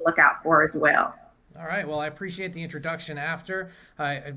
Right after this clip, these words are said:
Speaker 2: very much enjoyed talking with you. Uh, folks, again, go to dreams of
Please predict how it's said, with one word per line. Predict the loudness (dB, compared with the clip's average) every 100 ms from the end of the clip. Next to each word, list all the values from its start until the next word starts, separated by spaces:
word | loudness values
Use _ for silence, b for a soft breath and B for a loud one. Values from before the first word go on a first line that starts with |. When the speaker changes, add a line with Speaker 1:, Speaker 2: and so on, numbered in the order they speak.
| -12
Speaker 2:
very | -4 -2
much | -2 -6 -8
enjoyed | -6 -4 -4
talking | -4 -4 -4 -8
with | -8
you. | -4 -4 -2
Uh, | -2 -2 -4
folks, | -4 -6 -6
again, | -8 -6 -4 -4 -8
go | -8 -8 -8
to | -8 -6 -4 -2 -4 -8 B B -18
dreams | -12 -6 -4 -2 -4 -6
of | -6 -6 -8